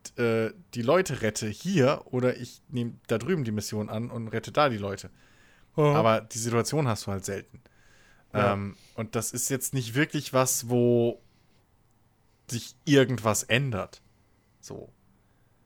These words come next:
Speaker 1: Ja, also, naja, nee, also da, du,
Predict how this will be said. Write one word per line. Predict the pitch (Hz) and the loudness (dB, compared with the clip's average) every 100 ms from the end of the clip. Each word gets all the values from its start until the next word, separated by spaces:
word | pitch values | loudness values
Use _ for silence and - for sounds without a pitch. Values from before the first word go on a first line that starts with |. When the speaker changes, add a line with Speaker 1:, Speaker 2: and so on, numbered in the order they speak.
| _ _ _ _ _ - | _ _ _ _ _ -4
Speaker 1:
Ja, | 98 117 | 0 0
also, | 113 110 113 - _ - - _ _ _ _ _ _ _ _ - - - _ - - _ _ - _ _ - _ _ | 0 -2 -2 -6 _ -20 -20 _ _ _ _ _ _ _ _ -20 -20 -20 _ -20 -20 _ _ -20 _ _ -20 _ _
naja, | 127 127 117 117 123 123 - 127 | -18 -12 -6 2 6 6 4 -4
nee, | 113 117 127 104 | -2 0 0 -2
also | 104 101 | -6 -8
da, | 104 110 110 | -2 0 0
du, | 113 | -4